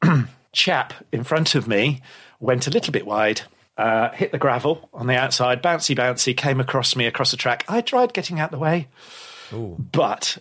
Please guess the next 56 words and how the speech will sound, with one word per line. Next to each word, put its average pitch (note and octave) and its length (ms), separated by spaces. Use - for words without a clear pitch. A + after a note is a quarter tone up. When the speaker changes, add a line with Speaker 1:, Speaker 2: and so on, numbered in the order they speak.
Speaker 1:
and C3 120
I B2 60
had C3+ 140
my C#3 80
foot D3+ 280
in A#2 180
to - 80
try A#2 220
and G#2+ 80
keep A#2+ 200
out A#2 120
the A2 80
way, A2 100
but A#2+ 160
it A#2+ 60
was A#2 160
wheel B2 280
on A2 140
wheel A2 420
on A2 120
a G#2 40
Caterham A2+ 480
is G#2+ 160
never G#2 220
a G2+ 60
great G#2 260
thing. A2 240
There's A#3 180
some A3+ 180
good B3+ 200
footage. - 640
It D#3 160
went F3 160
over G#3+ 340
and G3 140
over, D3+ 520
Speaker 2:
Ooh. C#3+ 120
Speaker 1:
but - 380
it's - 260
the E3 80
same A#3+ 320
car G3+ 360
I F3+ 120
still F3+ 280
have. B2+ 520
There C#3 100
was F3+ 160
a, G2+ 420
a C#3 40
time F3 300
when C3 120
I C#3 80
was C3+ 140
a C3+ 40
YouTube D3 360
sensation. F#3+ 580